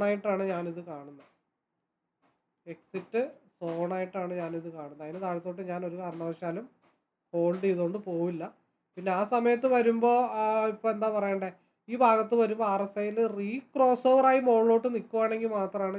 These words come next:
ഞാനിവിടെ ക്യാൻഡിൽ ഫോർമേഷന് വേണ്ടിയിട്ട് വെയിറ്റ് ചെയ്യത്തുള്ളൂ. ഫസ്റ്റ് ഇരുന്നൂറ്ററുപത്, സെക്കൻഡ് ഇരുന്നൂറ്റിനാപ്പത്. ഇതാണ് മേജർ എൻ്റെ സ്റ്റോപ്പ് ലോസ് ഏരിയ. അപ്പോ മുന്നൂറ്റി ഇരുപത്തൊമ്പത് റീച്ച് ചെയ്യാനായിട്ടുള്ള അതേ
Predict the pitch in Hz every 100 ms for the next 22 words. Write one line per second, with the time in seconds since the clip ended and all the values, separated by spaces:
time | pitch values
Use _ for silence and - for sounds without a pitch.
0 | 190 175 185 175 190 - _ _ _ _
1 | _ - 175 180 190 208 190 175 175 185
2 | 185 208 190 170 170 180 175 151 - 151
3 | 139 131 120 _ _ _ - 170 - -
4 | 269 240 180 190 190 190 190 190 - 190
5 | 180 175 180 160 165 160 156 147 143 156
6 | 156 170 185 165 156 170 156 160 285 _
7 | _ _ _ _ _ - 165 160 165 160
8 | 160 139 135 - 214 277 - _ _ _
9 | - 185 208 214 247 240 240 247 247 254
10 | 262 262 240 226 - 247 247 247 247 240
11 | 247 240 226 247 _ 175 170 196